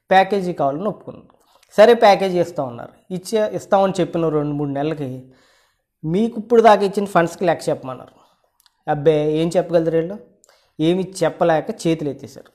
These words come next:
అప్పుడున్న పరిస్థితులు బట్టి. తర్వాత ఆ ప్యాకేజీ అందకపోవడంతో మళ్ళీ యూటర్న్ తీసుకుని వెనక్కి వచ్చి, ఆ, దేని గురించి ఇదేంటి మళ్ళీ ఇవి ప్రత్యేక హోదా అన్నారు. So వాళ్ళ క్రెడిబిలిటీ కోల్పోయింది ప-, తెలుగుదేశం గురించి.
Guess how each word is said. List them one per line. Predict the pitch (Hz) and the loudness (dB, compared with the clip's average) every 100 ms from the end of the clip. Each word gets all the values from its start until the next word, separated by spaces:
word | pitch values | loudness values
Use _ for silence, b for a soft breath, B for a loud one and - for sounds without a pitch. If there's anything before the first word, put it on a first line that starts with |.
| _ _ - | _ _ -2
అప్పుడున్న | 156 - 220 208 | 0 4 4 4
పరిస్థితులు | 185 165 - 143 131 | 4 2 0 -8 -8
బట్టి. | 120 113 - _ _ _ _ _ - | -10 -14 -20 _ _ _ _ _ 0
తర్వాత | 151 175 170 - - b _ _ _ _ _ _ _ b b b b b _ _ _ - - _ - | 4 6 6 2 -10 b _ _ _ _ _ _ _ b b b b b _ _ _ -20 -20 _ -4
ఆ | |
ప్యాకేజీ | 160 196 202 202 214 214 | 2 6 6 6 4 4
అందకపోవడంతో | 190 196 175 190 175 180 | 4 4 4 2 2 0
మళ్ళీ | 170 165 190 | 2 4 4
యూటర్న్ | 180 175 180 175 | 2 4 4 4
తీసుకుని | 165 - 175 165 151 143 139 - | 0 -2 0 2 2 -2 -6 -8
వెనక్కి | 160 165 165 185 | -2 0 0 0
వచ్చి, | 170 180 151 147 127 - _ _ _ _ _ _ _ _ _ _ 147 | 0 -2 -2 -4 -12 -20 _ _ _ _ _ _ _ _ _ _ -8
ఆ, | 143 139 135 135 135 127 131 | -4 -2 -2 -4 -4 -4 -6
దేని | 135 156 160 | -2 0 0
గురించి | 151 143 131 | -2 -4 -4
ఇదేంటి | 131 123 117 117 110 135 | -6 -6 -8 -12 -12 -2
మళ్ళీ | 160 190 208 | 2 4 4
ఇవి | 185 | 0
ప్రత్యేక | 175 160 - 139 | -2 -2 -2 -4
హోదా | 127 117 | -6 -8
అన్నారు. | - - | -14 0
So | 233 | 0
వాళ్ళ | 202 | 2
క్రెడిబిలిటీ | - 185 208 247 294 285 | 2 6 6 8 6 6
కోల్పోయింది | 226 214 202 196 151 | 6 6 4 2 4
ప-, | 156 151 147 143 143 | 4 6 6 4 4
తెలుగుదేశం | 175 202 196 175 143 | 6 8 6 4 -2
గురించి. | 123 117 | -4 -10